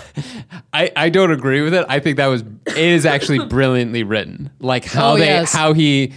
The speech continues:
Speaker 1: is like, "Do you want a drink?" And he goes, like, "What's eight A M?"
Speaker 2: Mm-hmm.
Speaker 1: He goes, "What's the matter? You got a problem with drinking another?" And he's like, "Okay, fine."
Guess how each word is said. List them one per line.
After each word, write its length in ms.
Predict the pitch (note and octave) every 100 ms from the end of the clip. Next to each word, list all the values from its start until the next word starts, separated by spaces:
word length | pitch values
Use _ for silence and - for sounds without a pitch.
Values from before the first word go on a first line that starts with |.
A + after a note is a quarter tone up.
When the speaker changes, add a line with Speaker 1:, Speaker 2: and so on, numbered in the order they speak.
| -
Speaker 1:
is 80 | C3
like, 100 | C#3+
"Do 40 | C3+
you 40 |
want 140 | C#3+
a 20 | A#2+
drink?" 220 | C3 C3+
And 80 | -
he 80 | A#2+
goes, 180 | A2
like, 200 | A2+ G#2 -
"What's 180 | C#3+ -
eight 160 | D3 E3+
A 160 | D3+ B2+
M?" 240 | C#3 - -
Speaker 2:
Mm-hmm. 460 | G#3 A3 G#3 F3+ -
Speaker 1:
He 120 | A#2+
goes, 220 | A2+ G2+ -
"What's 160 | - -
the 60 |
matter? 240 | A#2+ G#2+ F2
You 120 | F2+
got 100 | F#2+
a 40 |
problem 260 | F#2 G2 G2+
with 140 | F#2
drinking 280 | - G2+ G2
another?" 180 | F#2+ F#2
And 80 | G2
he's 140 | G2+
like, 180 | G2+ _
"Okay, 240 | A#2 B2 G#2+
fine." 460 | - G#2 F2+ F#2+